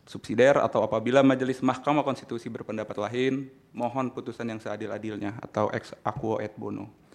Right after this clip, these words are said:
Demikian permohonan ini para pemohon sampaikan kepada Majelis Hakim. Atas perkenaan,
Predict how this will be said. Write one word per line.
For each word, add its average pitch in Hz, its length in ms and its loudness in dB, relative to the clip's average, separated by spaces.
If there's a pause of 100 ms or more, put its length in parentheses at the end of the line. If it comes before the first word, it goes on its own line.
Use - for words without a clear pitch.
(220)
Demikian 127 400 4
permohonan 131 460 4
ini 156 240 4
para 120 240 4
pemohon 117 340 8
sampaikan 113 480 2
kepada 113 220 -4
Majelis 107 320 -10
Hakim. 151 420 -4
Atas 113 300 -10
perkenaan, 113 560 -10